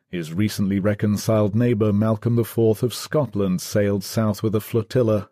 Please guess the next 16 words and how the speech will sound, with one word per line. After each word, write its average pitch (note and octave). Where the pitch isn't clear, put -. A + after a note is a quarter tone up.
and A#2+
joined A2+
Henry's G2
army G2+
at F#2
Poitiers. F#2+
Southern A#2+
lords, F#2
including G2+
Raymond G#2
Berengar G#2+
the G2+
Fourth, A2+
Count A2
of G2+
Barcelona, G#2+